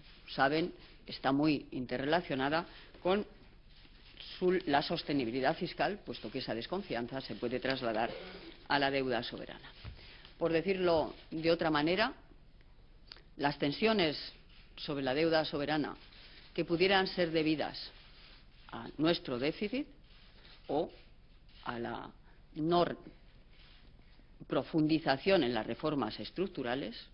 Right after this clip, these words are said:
han sido ya solventadas. Estamos reduciendo nuestro déficit según el calendario previsto.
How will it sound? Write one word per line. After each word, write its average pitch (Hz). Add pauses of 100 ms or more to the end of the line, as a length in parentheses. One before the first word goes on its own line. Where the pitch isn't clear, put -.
(1160)
han 135
sido 143
ya 156 (420)
solventadas. - (200)
Estamos 123 (100)
reduciendo 151
nuestro 123
déficit 240
según 131
el 117
calendario 131
previsto. 139